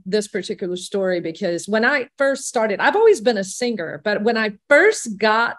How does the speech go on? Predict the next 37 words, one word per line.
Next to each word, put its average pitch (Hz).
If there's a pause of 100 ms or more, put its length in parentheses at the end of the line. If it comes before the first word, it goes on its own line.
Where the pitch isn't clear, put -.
(120)
into, 214 (420)
um, 180 (500)
really 220
booking 220
and 175
having 190
agents 190
and 180
learning 185
the 180
ropes 175
there, 156 (640)
I 196
can 202
remember 180 (300)
I 220
didn't 269
have, 220
I 226
had 359
a 466
show 220
that 180
I'd 170
put -
together, 180 (120)
you 208
know, 220 (300)
but 214
I 214
had 226
not 294 (140)
per-, 285
per-, 330
performed 427
it 254 (300)
out 214